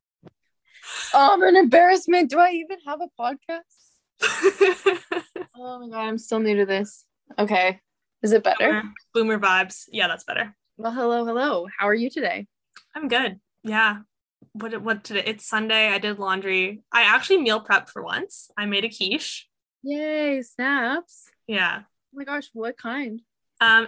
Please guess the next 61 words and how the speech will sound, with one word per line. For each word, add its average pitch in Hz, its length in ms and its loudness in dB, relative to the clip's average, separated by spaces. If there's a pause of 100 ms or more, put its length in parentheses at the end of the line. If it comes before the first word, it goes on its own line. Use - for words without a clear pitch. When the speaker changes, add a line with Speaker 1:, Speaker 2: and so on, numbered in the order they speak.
Speaker 2:
I 254 120 2
basically 262 340 0
just - 260 -6
threw 233 200 0
in 214 140 2
all 190 160 0
my 208 140 -2
vegetables 202 560 -6
that 220 140 -2
were 226 80 0
about 220 240 -2
to 254 80 -12
go 240 120 0
bad 226 500 0
and 202 200 -6
used 190 220 -2
up 196 160 -2 (100)
the - 160 -2
eggs 175 280 -2
that 220 100 -2
I 226 80 0
had. 233 460 0
And 226 120 -4
then 214 80 2
I 202 80 2
also 208 240 -6
had 220 220 -10
some 214 180 -8
feta 190 320 -6
cheese, 214 460 -6
you 214 80 -2
know, 208 160 0
that, 240 180 0 (160)
that 202 260 -2
bougie 196 360 -8
one, 214 300 -4
Appatina. 202 720 -4 (240)
So 233 120 -2
I 220 60 2
Speaker 1:
Mm-hmm. - 20 4
Speaker 2:
s-, 311 160 -4 (100)
I 220 120 0
splurged 247 500 -2
on 196 160 0
that 175 280 0 (100)
last 185 220 -6
time 196 120 -6
I 190 60 -10
went 185 160 -10
to 196 60 -12
Loblaws. 180 720 -6 (120)
And 185 160 -8
so 196 120 -4
I, 180 180 -2
it's 196 220 -10
kinda 220 240 -2
like 202 160 -2
a 196 100 -8
veggie 190 580 -6
and 180 220 -10
feta 165 580 -4